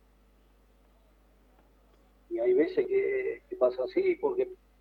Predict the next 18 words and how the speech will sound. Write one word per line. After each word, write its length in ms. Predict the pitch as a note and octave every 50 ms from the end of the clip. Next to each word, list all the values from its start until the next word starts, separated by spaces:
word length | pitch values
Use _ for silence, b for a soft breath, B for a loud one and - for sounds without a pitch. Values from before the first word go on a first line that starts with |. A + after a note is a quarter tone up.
| _ _ _ _ _ _ F#4+ F#4
porque 300 | - F#4+ F#4 - - F#4
el 60 | F4+
que 80 | - F#4
está 180 | - - - -
designado 600 | F#4 - - - - - D3 D3+ D#3 D3+ C#3+ C#3+
no 120 | C#3+ C3
se 120 | - D3 D3
siente 320 | - - - - - D3 -
seguro, 540 | - D3 E3+ F3+ F#3 F#3 F#3 G3 - - - - _ _ _ _ _ _ _ _ _ _ _ _ _ _ _
y 80 | B2+ A#2+
el 80 | A2
que 120 | - B2+ B2
va 100 | C3+ C3
a 60 | -
patear 440 | - B2+ C3 - - D#3 E3 D#3+ D3+
y 260 | D3 C#3 C3+ B2 -
se 100 | - C3+
siente 840 | - - - C3+ C3 B2+ - C3+ C3 B2+ B2+ B2+ B2 B2+ - - B2+